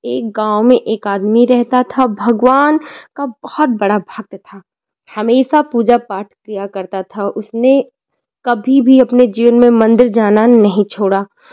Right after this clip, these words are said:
एक फसल थी जिससे वो गुज-, उसका गुजारा चल रहा था। उसके पास एक लड़का था।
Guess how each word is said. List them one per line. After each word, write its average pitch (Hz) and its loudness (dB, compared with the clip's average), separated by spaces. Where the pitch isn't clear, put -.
एक 240 -6
फसल 247 0
थी 277 0
जिससे 247 -4
वो 247 2
गुज-, 202 -2
उसका 233 -8
गुजारा 220 0
चल 196 -6
रहा 190 -8
था। - -18
उसके 254 -14
पास 247 -4
एक 254 -12
लड़का 220 -2
था। 247 -4